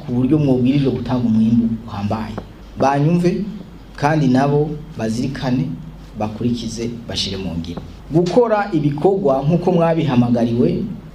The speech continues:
nk'uko bibwirizwa kuba mwisunze amategeko n'amasezerano muba mwarakoze. Atakurindira igitsure n'ibindi n'ibindi. Kandi mukore en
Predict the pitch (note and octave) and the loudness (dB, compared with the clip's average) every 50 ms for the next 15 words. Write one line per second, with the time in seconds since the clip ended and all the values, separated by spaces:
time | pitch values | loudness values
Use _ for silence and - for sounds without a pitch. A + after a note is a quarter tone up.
0 | - C3 F#3 G#3 G3+ G3+ - G#3 G#3 F#3+ E3 D3 - C#3 D#3 F3 F#3+ F#3 E3+ E3 | 0 4 4 4 4 2 2 2 4 4 4 0 2 2 2 2 2 2 2 2
1 | D3+ D#3 - - E3+ F3 E3+ E3 E3+ E3 D#3 D#3+ D#3 D3+ - - D3 C3 B2+ B2 | 2 0 0 0 2 4 4 4 2 2 2 2 2 2 0 -2 -2 0 2 4
2 | B2+ B2+ B2 C3+ D3 D3+ D#3 D3+ - - - - - - B2+ B2 A#2+ A#2+ A#2+ - | 4 4 4 4 2 2 2 0 -2 -6 -10 -14 -4 0 2 4 4 2 2 2
3 | D3+ C3+ C3 A#2+ A#2+ - C#3+ C#3+ C#3+ - - - - - - B2+ C#3 C#3+ C3+ B2 | 0 0 0 -2 -2 0 0 0 0 -2 -4 -10 -14 -6 -2 0 2 2 2 2
4 | - B2 A#2 A2 A2 A#2 A2+ A2+ A2 A2+ B2+ B2 - - - - - - B2+ C3 | 0 0 0 0 0 0 0 0 0 2 2 0 0 -2 -8 -10 -4 0 2 2
5 | B2+ A#2+ A#2 A2 G#2+ G#2 G#2 G2+ - G2+ G2+ - - - - - - - - - | 4 4 4 2 2 2 0 -2 -4 -6 -6 -6 -8 -8 -10 -14 -16 -10 -4 -2
6 | F#3 F#3+ F#3+ A#3 A3 A3+ - D#3 D3 C#3 C3+ B2+ C3 A#2+ B2 A2+ A#2 - - C#3+ | -2 0 2 0 0 2 2 2 2 2 2 2 2 2 2 2 0 0 0 2
7 | D3 D#3+ D#3 D#3 D#3 - - - - - - A#2 A#2+ B2 A#2+ A#2 A2+ A2 G#2+ G#2+ | 2 4 4 4 2 0 -2 -6 -6 -8 -2 0 2 2 4 4 4 4 4 4
8 | G#2 G2+ G2+ G2+ G2+ G2 - - - - - G3+ A#3+ B3+ A#3+ A#3 - F3 E3+ D#3+ | 2 0 0 -2 -2 -4 -4 -6 -8 -2 0 2 2 2 2 2 2 2 2 0
9 | - - E3 G3 A3 G#3+ G#3+ G#3+ G#3+ G#3+ A3 A#3 A3 - - - - - - - | -2 2 4 4 4 6 4 2 2 0 -2 -2 -4 -6 -8 -14 -18 -20 -20 -20
10 | - - E3 D#3 D#3 | -6 -2 0 2 2